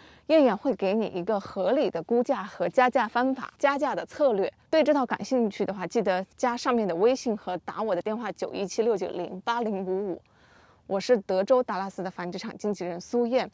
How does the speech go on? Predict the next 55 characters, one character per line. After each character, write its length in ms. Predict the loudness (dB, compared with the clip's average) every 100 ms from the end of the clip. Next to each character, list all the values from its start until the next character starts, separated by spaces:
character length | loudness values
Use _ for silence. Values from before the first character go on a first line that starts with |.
| -6
首 100 | -4
先， 180 | -2
大 140 | -2 -2
家 120 | -2
来 120 | -2
看 180 | -4 -4
这 120 | -2
套 120 | -2
房 300 | -4 -4 -4
子 100 | -4
的 160 | -4 -6
客 220 | -4 -4
厅， 320 | 0 0 0 -4
它 160 | -10 -4
这 140 | -2
套 120 | 0
客 160 | -2 -4
厅 220 | -2 -2
非 140 | 0 -2
常 160 | -2
的 40 | -4
方 300 | 0 0 0
正。 260 | 0 -2 -4 -18 -20 -20 -4
首 160 | 0
先 160 | 2 2
看 200 | 2 0
到 140 | 0
它 240 | -2 0 0
的 180 | -2 -4
整 260 | -6 -8
个 360 | 2 4 4 0 -16 _ _ _ _ _ _ _ _ _ _ _ _ _ _ _ _ _ -2
fireplace 640 | 2 2 2 -4 -6 -8
是 140 | -14 0
更 180 | 4 4
新 200 | 4 4
过 180 | 2
的， 100 | 0 -6 -14 -20 -20 _ -20 _ _ _ _
非 360 | 2 2 2 -2
镶 340 | 0 2 4
嵌 240 | 0 -2 -2
式 220 | -2 -4
的 80 | -4
fireplace， 640 | -4 -4 -4 -4 -4 -6
镶 260 | -4 -2 -2
嵌 240 | -4 -6
式 240 | -6 -6
的 120 | -6 -2
电 200 | -2 -2
视 160 | -4
机 240 | -4 -4 -4
非 220 | 0 -2
常 180 | -2 -6
的 80 |
完 200 | -6 -4
美 200 | -2 -4